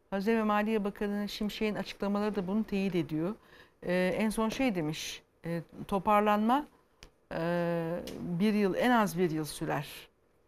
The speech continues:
demiş. E, daha öncesinde Marrakeş'te söylediği bir söz,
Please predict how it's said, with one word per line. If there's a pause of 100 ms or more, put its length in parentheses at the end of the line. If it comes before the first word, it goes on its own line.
(140)
demiş. (680)
E,
daha
öncesinde
Marrakeş'te
söylediği
bir
söz,